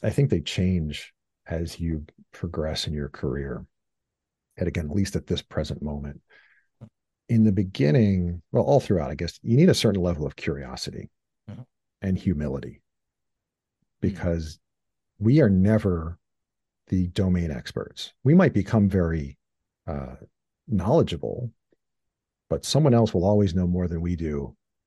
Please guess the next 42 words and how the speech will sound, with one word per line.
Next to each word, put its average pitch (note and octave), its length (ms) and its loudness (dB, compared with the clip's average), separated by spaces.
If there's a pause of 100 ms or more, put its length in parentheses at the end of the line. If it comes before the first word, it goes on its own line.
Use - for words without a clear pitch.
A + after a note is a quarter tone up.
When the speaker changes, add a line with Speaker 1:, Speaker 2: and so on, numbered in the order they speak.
(100)
Speaker 1:
about - 300 -6
the - 80 -8
domain D2 360 -4
we're D#2 180 -10
in. - 200 -16 (500)
Speaker 2:
Mm. G#2 260 -8 (400)
Speaker 1:
So F2 540 -2 (280)
it's F#2+ 200 -6
less G2 300 0
that F#2+ 240 0 (260)
we're G#2+ 140 -2
gonna E2+ 180 -4
learn E2+ 640 0
that, D2 400 -6
and F#2 120 -2
more G2 180 2
that E2+ 200 -4
can G2 140 -2
we E2+ 120 0
ask F#2 300 -2
the - 80 -4
good E2 220 -4
questions? E2 540 -2
Can - 160 -8
we E2 60 -2
recognize E2+ 720 -2
the E2+ 80 -4
gaps F2 440 -4
in F2+ 60 0
our D#2+ 140 -2
understanding E2 680 0
so E2 180 -6
that D#2+ 220 -6
we F#2+ 120 -2
can E2+ 280 -6
figure F2 400 -4
out D2+ 160 -6
how D#2+ 240 -6
to - 200 -16
fill F#2+ 360 -4
them D2+ 160 -4
in E2+ 420 0